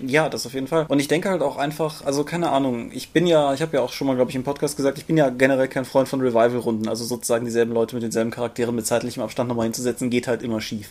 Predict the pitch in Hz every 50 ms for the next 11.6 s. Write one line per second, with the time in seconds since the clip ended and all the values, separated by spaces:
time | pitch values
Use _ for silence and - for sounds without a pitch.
0 | - - - 123 127 135 135 131 131 - - - - - 139 143 135 127 147 151
1 | 151 135 143 147 160 160 160 156 147 139 139 139 156 156 - 127 120 120 - -
2 | 131 127 127 - - 147 139 113 147 135 143 143 139 - - 135 127 113 135 131
3 | 135 131 143 160 165 139 135 131 - 127 127 123 123 - 156 151 - - 131 135
4 | 139 135 131 127 131 123 127 131 139 147 139 135 131 131 120 123 123 127 131 -
5 | - 135 127 127 123 127 123 113 131 175 220 247 240 214 196 180 175 175 165 151
6 | 170 143 147 170 175 135 - - - - - 156 156 156 147 135 123 127 147 156
7 | 156 143 - - 147 143 - 131 127 139 156 165 156 147 143 143 143 143 135 143
8 | 147 156 156 151 147 131 131 135 135 123 131 - - 131 127 - 139 135 127 127
9 | 120 131 143 185 190 185 180 - - 165 156 - 147 156 - - - 147 147 139
10 | 143 135 135 139 143 143 - - 143 139 - - 143 - - 131 135 135 - -
11 | - - 165 160 131 110 - 98 95 92 - 82